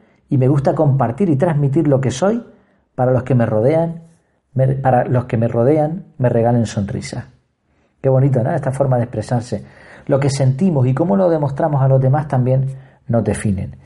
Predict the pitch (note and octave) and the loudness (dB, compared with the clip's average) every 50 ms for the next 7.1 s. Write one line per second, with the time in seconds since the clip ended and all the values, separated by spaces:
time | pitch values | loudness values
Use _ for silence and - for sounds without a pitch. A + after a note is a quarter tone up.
0 | - - - - B2 - F#3 F3+ - G#3 G3 G3 F#3+ G3 G3 F#3 F3 E3+ E3 D#3+ | -20 -10 -6 -4 -2 -2 0 0 2 2 4 4 2 2 0 0 2 2 2 2
1 | D#3 C3+ C#3+ E3+ D3+ - D3+ - - C#3 C#3 D#3 D3+ C#3 C3 C3+ C#3 C3 - B2 | 0 0 -2 -4 -6 -6 -6 -4 -2 0 0 0 0 0 0 0 0 -2 -2 0
2 | A#2+ B2 A#2+ - B2 A#2+ A#2+ A2+ - - - - - - - - - _ - - | 0 0 0 0 0 0 0 -2 -4 -10 -20 -20 -20 -20 -20 -20 -20 _ -8 -4
3 | - C#3 A#2+ A#2+ C3+ B2+ B2+ B2 G#2 A2+ G#2 G#2 G2+ F#2+ G2+ F2 F2+ F2 - - | 0 0 2 2 4 2 2 2 0 -2 -2 -2 -4 -4 -6 -8 -8 -10 -10 -8
4 | F#3+ G3+ - - _ _ _ _ _ _ _ _ - C#3 B2+ C3+ - G3+ G3+ - | -10 -10 -10 -12 _ _ _ _ _ _ _ _ -2 -2 0 2 0 0 0 2
5 | C3+ D#3+ F#3 F#3+ F#3+ D#3 C3+ A2+ G2+ - - A2 - - - - - - F#3 G3+ | 2 2 2 2 2 2 2 0 -2 -6 -10 -12 -12 -12 -18 -8 -2 -2 0 2
6 | G#3+ G3+ A3+ G#3+ G3 E3+ F#3 G3+ G3 G3+ A#3+ A3 F#3+ E3+ D3+ D3 B2+ C3 C3+ F3 | 2 0 0 0 0 0 0 -2 -2 -2 -2 0 0 0 0 0 0 0 -2 -2
7 | F#3 - | -4 -6